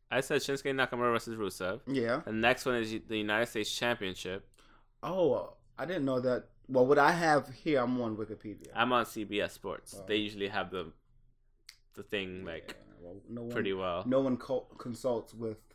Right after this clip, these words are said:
Speaker 2: Wikipedia. <laughs>
Speaker 1: Um, we have the United States, uh, United States Championship, Bobby Roode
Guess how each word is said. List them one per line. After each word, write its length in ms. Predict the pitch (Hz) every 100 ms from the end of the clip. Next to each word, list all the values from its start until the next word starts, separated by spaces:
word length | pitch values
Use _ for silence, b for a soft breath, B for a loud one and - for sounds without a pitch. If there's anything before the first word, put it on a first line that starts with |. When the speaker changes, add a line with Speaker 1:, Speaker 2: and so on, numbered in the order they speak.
| -
Speaker 2:
Wikipedia. 560 | 117 107 - 123 117 123 - 139 117 -
<laughs> 760 | 170 - 175 - - - -
Speaker 1:
Um, 680 | 104 107 107 104 101 95 - - - - - 117
we 160 | 120
have 120 | 123 120
the 60 |
United 320 | 120 120 117
States, 220 | 107 - - 104
uh, 240 | 113 92 92
United 340 | 110 113 123
States 280 | - 110 -
Championship, 460 | 123 117 117 110
Bobby 340 | 110 110 110 107
Roode 540 | 107 131 135 117 113